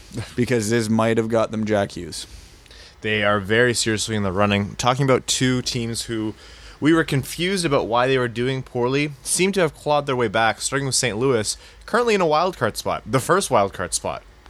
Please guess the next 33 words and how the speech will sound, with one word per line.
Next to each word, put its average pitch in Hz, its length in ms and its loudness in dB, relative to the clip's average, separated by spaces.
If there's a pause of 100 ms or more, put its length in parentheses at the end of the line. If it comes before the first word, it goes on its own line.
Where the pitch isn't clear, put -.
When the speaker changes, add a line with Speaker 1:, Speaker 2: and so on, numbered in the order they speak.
(120)
Speaker 1:
Not 135 180 0
even 156 160 2
the 180 80 2
second, 160 460 -2
'cause 110 260 -2
Minnesota 139 480 2
is 107 140 0
also 113 300 2
bad. 113 300 2 (580)
The 110 340 2
Speaker 2:
Um, 110 60 -2
Speaker 1:
Western 156 340 0
Conference 127 440 0
is, 110 260 0 (440)
everybody 180 640 2
below 143 680 2 (680)
the 127 160 2
sixth - 720 -2
seed 110 480 -2 (500)
in 117 120 2
the 113 80 2
West 104 300 2
right 120 120 2
now 113 200 0
is 110 180 -2
hilariously 101 760 0
terrible. - 500 -6
Speaker 2:
Mm-hmm. 107 300 -4 (320)
Speaker 1:
Like, 113 280 2 (640)
across 147 400 2
the 139 80 4
board. 104 240 -4 (300)
Minnesota, 147 520 2